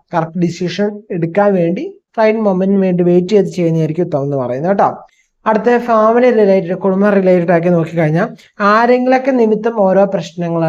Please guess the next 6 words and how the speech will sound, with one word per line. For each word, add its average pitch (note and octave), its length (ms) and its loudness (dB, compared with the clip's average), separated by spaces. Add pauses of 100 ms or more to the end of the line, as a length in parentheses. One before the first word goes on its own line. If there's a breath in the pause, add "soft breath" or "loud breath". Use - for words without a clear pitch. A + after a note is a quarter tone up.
(140)
ടെൻഷൻസ്, D#3+ 580 -2 (180)
പ്രഷേഴ്സ് E3+ 460 -2
ഒക്കെ E3 180 -4
നമുക്ക് D3+ 220 -2
ഉണ്ടാക്കിക്കൊണ്ടേയിരിക്കുന്ന C#3+ 840 -4
സാധനമാണ്. C3 340 -4